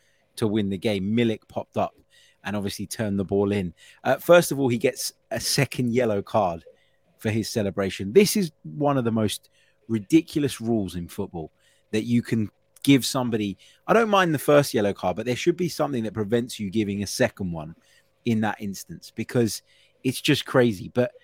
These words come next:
the V A R call, Marco, it's, it's probably the worst V A R call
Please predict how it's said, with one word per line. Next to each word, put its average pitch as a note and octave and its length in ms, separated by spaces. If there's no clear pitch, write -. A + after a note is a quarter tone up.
the C#3 100
V E3+ 260
A C3+ 140
R C3+ 200
call, G#2 180
Marco, F#2 480
it's, C3+ 240
it's D#3+ 140
probably D3 440
the A#2 120
worst A#2 400
V A2+ 220
A G#2+ 80
R G#2+ 180
call F2+ 340